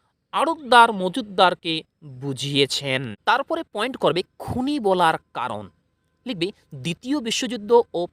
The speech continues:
পঞ্চাশের মনন্তর, মনন্তরে যে সামাজিক এবং মানবিক বিপর্যয় ঘটি-, ঘটি-, ঘটিয়েছিল, তা অনেকটাই ছিল মনুষ্যশ্রেষ্ঠ। জোদ্দার, মজুদ্দার, মহাজন শ্রেণী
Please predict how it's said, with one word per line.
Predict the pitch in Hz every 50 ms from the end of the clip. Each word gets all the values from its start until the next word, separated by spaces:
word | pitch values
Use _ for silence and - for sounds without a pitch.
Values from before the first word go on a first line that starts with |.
| _ _
পঞ্চাশের | 185 185 208 220 - 262 240 - - 269 254 220
মনন্তর, | 175 156 151 156 185 220 233 220 - - 156 170 - - _ _ _ _ - 135 120 - - _ _ -
মনন্তরে | 175 202 254 254 - 202 180 180
যে | 170 139 185 185
সামাজিক | - - - - 165 170 170 170 170 202 196 - _ _
এবং | 151 156 165 165 160
মানবিক | 143 131 135 120 139 156 180 202 233 240 - -
বিপর্যয় | 170 165 - 175 165 147 156 165 165 147 - _ _ _ _ _ - 127
ঘটি-, | - - 123 131 - 160 170 - - 156
ঘটি-, | 143 151 - 233 233 - -
ঘটিয়েছিল, | 147 165 185 254 254 - 190 131 139 175 185 - _ _ _ _ _
তা | - 170 170 170 165 - _ _ _ _
অনেকটাই | - 170 196 262 262 - _ - 269 277
ছিল | 254 - - 185 151 156 175 - _ 143
মনুষ্যশ্রেষ্ঠ। | 143 131 131 143 - - 143 123 - 123 113 - - - 87 - _ _ _ _ _ _ _ _ 135 120
জোদ্দার, | 117 - 147 143 135 131 135 139 143 139 139 135 135 - _ _ _ -
মজুদ্দার, | 139 143 135 131 127 143 135 135 - 139 143 139 135 135 135 135 - _ _ _ _
মহাজন | 135 139 139 143 151 - - 240 247 - 269 269 262
শ্রেণী | 240 - - 208 220 196 175 190 247